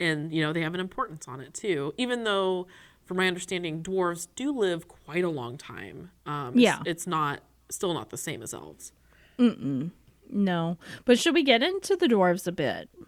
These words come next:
Speaker 1: Absolutely. I love the dwarves.
Speaker 2: Yeah, so this, I have to say, is one of my absolute favorite things that the show has done.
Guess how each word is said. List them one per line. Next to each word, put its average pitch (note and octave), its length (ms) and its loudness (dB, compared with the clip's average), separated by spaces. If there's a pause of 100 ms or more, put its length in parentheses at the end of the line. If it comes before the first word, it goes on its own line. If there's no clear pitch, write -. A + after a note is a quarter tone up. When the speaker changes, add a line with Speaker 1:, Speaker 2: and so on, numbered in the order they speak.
(260)
Speaker 1:
Absolutely. D3+ 760 -8 (260)
I F3+ 60 -12
love D3 220 -10
the - 60 -20
dwarves. G#3+ 100 2
Speaker 2:
Yeah, F#3+ 180 6
so A#3 300 2 (180)
this, B3+ 600 4 (200)
I A3 120 4
have A3+ 260 6
to G#3+ 80 -4
say, E3+ 500 0 (500)
is G#3 220 6
one G3+ 340 2
of G3 60 0
my F#3 160 0
absolute F#3 480 -2
favorite F3 360 -2
things F#3 300 -6
that D3 140 -6
the E3 100 -6
show F3 240 -2
has E3+ 140 -2
done. A3 360 2